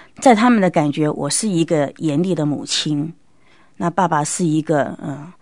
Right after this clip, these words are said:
比较慈祥的。我的先生他比较会开玩笑，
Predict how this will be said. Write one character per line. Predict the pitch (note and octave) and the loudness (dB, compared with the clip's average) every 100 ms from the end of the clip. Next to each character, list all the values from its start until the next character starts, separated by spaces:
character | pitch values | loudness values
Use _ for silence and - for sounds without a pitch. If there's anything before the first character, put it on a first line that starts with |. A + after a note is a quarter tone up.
| _ _ | _ _
比 | - | -6
较 | F3 | -4
慈 | F3 - C#3+ | 0 -2 -4
祥 | C#3 C#3+ - | -6 -6 -6
的。 | - - G#3 - _ _ _ - _ _ _ _ _ | -8 -8 -14 -20 _ _ _ -20 _ _ _ _ _
我 | - | -6
的 | D#3+ | -4
先 | E3+ G3+ F#3+ | -2 0 0
生 | F#3+ F3+ E3+ | 0 -2 0
他 | F#3 | -2
比 | F3 | -2
较 | C#3+ D#3+ | -4 -2
会 | D#3+ | -2
开 | - D3+ | -4 -6
玩 | - - | -6 -8
笑， | - - | -6 -6